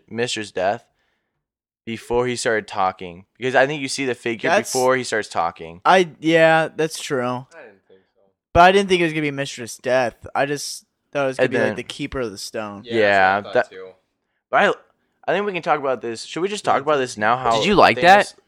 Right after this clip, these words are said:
Speaker 1: Thanos' motives and how it was different in, than in the comics. In the comics, he's trying to impress Mistress Death, but in this, it's so different. It's so cool. And we, do you guys wanna talk about that now, or
Speaker 2: No.
Speaker 1: just wait a little bit?
Speaker 2: <laughs> Let's wait after we get through the top
Speaker 1: Okay.
Speaker 2: ten.
Speaker 1: Okay, okay, okay.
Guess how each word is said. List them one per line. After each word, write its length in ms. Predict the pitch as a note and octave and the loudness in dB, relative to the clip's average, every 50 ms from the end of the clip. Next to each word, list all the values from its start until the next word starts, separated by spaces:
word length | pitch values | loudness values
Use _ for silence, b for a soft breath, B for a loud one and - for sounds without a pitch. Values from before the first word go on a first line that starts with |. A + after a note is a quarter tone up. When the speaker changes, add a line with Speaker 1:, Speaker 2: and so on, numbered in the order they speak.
| _ _ - | _ _ -8
Speaker 1:
Thanos' 500 | A2+ A#2+ B2 B2+ B2 - A#2 A2 G2 F#2+ | -8 -6 -6 -6 -6 -8 -10 -10 -10 -10
motives 680 | G2 G2 F#2 F#2 F#2+ G2+ A2 A#2 A#2+ A#2+ A#2+ - - _ _ _ _ _ _ _ - | -6 -4 -2 -2 0 0 0 -2 -2 -4 -10 -14 -18 _ _ _ _ _ _ _ -10
and 320 | A2+ A2 A2 G#2+ G#2 G2+ | -8 -6 -6 -6 -8 -10
how 400 | G#2 G#2+ A2+ G#2+ G#2+ G#2+ G#2+ G#2 G2 - | -12 -10 -6 -4 -4 -2 -4 -4 -6 -8
it 60 | A#2 | -12
was 180 | A2+ G2+ F#2+ | -14 -14 -16
different 560 | F2 - A2 G#2+ G#2+ - - A#2 A#2 A2+ - E2+ | -12 -8 -6 -6 -6 -6 -8 -8 -8 -8 -10 -12
in, 120 | G#2 - _ _ _ _ _ - | -16 -20 _ _ _ _ _ -8
than 140 | A2 G#2 | -8 -6
in 100 | F#2+ F2+ E2+ | -8 -10 -12
the 60 | E2+ | -14
comics. 440 | - - G2 F2+ F#2+ G2+ - - - | -10 -6 -6 -6 -6 -8 -12 -14 -14
In 60 | G2 | -12
the 60 | G#2 | -12
comics, 320 | - - A#2+ A2+ A#2 A2+ - | -4 -2 -2 -2 -2 -4 -8
he's 120 | A2+ - | -10 -4
trying 220 | - A#2 G#2+ G2+ | -2 -2 0 0
to 60 | G#2 G#2+ | -2 -4
impress 560 | A2 A2 - - G#2 G2+ G2 F#2+ F#2+ - - _ _ _ _ _ | -6 -6 -2 2 4 4 4 2 0 -4 -12 _ _ _ _ _
Mistress 320 | - A2+ A2+ - A2+ G#2+ - | -4 -4 -4 -2 -4 -4 0
Death, 200 | - G2+ G#2 - - | 0 0 0 0 -2
but 100 | G#2 F#2+ | -4 -4
in 120 | F#2+ G2 | -2 0
this, 420 | A2+ A#2 A2 G#2 G2 - - - - | 2 2 2 2 0 -4 -10 -14 -16
it's 140 | _ - - | _ -12 -12
so 400 | - - - G#2+ G2+ G2 F2+ - _ | -10 -8 -6 -4 -4 -6 -6 -10 _
different. 480 | - E2 F2 - - - - C#2+ - _ _ _ _ _ _ _ _ _ _ _ - _ _ | -10 -10 -10 -10 -12 -16 -16 -16 -18 _ _ _ _ _ _ _ _ _ _ _ -20 _ _
It's 200 | - A2 G#2 - | -4 -4 -4 -4
so 360 | - - - C#3 C3+ C3 B2 A#2 | -6 -4 0 4 4 4 4 2
cool. 280 | - - B2 A2+ G#2 G2 | -2 -4 -2 0 0 2
And 100 | A2 A#2 | 0 0
we, 100 | C3+ B2 | -2 -6
do 160 | - - A#2 | -6 -2 0
you 60 | A#2 | 0
guys 80 | B2+ C#3+ | 0 0
wanna 100 | C#3+ B2 | -2 -2
talk 180 | - G2 A2 | 0 0 0
about 200 | A2+ A#2+ A2+ G2 | 0 0 -2 0
that 160 | F#2+ F2 D#2+ E2+ | 0 -2 -2 -2
now, 380 | F2 F2 F2+ G2+ A#2+ C3+ - _ - | -4 -4 -4 -4 -4 -6 -10 _ -8
or 160 | - G#2 A2 G#2+ | -4 -2 -2 0
Speaker 2:
No. 60 | G#2 G#2 | 0 -2
Speaker 1:
just 220 | G2 - - - _ _ - | -4 -6 -10 -16 _ _ -4
wait 160 | A2 G#2+ G#2+ | -2 0 0
a 60 | G#2+ | 0
little 180 | G#2+ - G#3+ A#3 | 2 4 6 6
bit? 260 | B2+ C3 A#3+ - - - - - | 8 8 6 6 4 -4 -16 -18
Speaker 2:
<laughs> 140 | - - - | -14 -6 -4
Let's 180 | E3+ - - G3 | -4 -4 0 2
wait 200 | G#3+ A3+ G#3+ G#3 | 4 6 8 8
after 240 | G3 F#3+ - F#3 | 6 6 4 0
we 100 | F3+ F3+ | 0 0
get 180 | E3+ F3 E3 - | 0 -2 -2 -2
through 140 | E3+ E3+ D#3 | -2 -4 -4
the 80 | D3 | -4
top 280 | C#3+ - E3 C#3+ C#3 - A#2+ | -4 -2 2 6 6 6 6
Speaker 1:
Okay. 80 | G#2 - | 4 2
Speaker 2:
ten. 340 | D3+ C3 A#2 A2 G2+ G2 C#3 | 0 0 -2 -2 0 4 6
Speaker 1:
Okay, 180 | D3 C#3 G#2+ | 6 6 6
okay, 360 | F2 G#2+ A2+ G#2+ F#2+ F#2 F2+ | 6 4 4 4 2 0 -2
okay. 180 | D2+ G#1+ - | -4 -6 -10